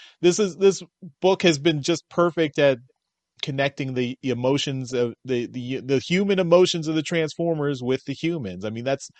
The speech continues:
that's what we want, is, like, having the, the Transformers characters take center stage and show off their humanity, but connect that with the human stories as well. I thought that was, that's just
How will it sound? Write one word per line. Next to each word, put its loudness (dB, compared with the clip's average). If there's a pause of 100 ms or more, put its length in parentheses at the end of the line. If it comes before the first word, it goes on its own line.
(280)
that's 4
what 2
we -2
want, 2
is, -2
like, 4 (180)
having 0
the, 0
the -10
Transformers -6
characters 0
take -2
center -4
stage -2
and -4
show 0
off 0
their 0 (120)
humanity, -2 (480)
but 2
connect -2
that 4
with -4 (140)
the -4
human -8
stories -4
as -8
well. -4
I -8
thought -6
that -2
was, -6
that's -10
just -6